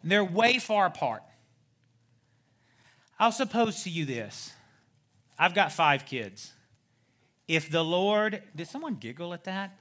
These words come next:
Y'all feel sorry for me? Is that, we're gonna pray for that poor, God, that poor guy. No wonder he's got just bags under his eyes. <laughs>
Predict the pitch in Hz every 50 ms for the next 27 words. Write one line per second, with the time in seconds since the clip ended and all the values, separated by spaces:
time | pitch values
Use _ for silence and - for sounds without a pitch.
0 | _ - - 170 196 220 294 - 277 269 208 - - 185 170 180 196 196 196 233
1 | 226 214 220 226 226 247 262 233 190 185 185 226 208 180 151 - - - - -
2 | - - - 170 160 180 180 175 151 - 294 - 190 - 359 214 196 180 151 156
3 | 160 156 - - 165 156 160 160 - - - - - 175 160 165 175 175 - -
4 | 156 165 160 147 156 147 147 139 143 147 147 151 156 180 185 185 254 302 330 240
5 | 170 147 131 156 131 127 - - 123 110 117 117 120 120 117 113 113 117 110 107
6 | 101 104 101 101 101 101 95 95 90 98 110 113 - - _ -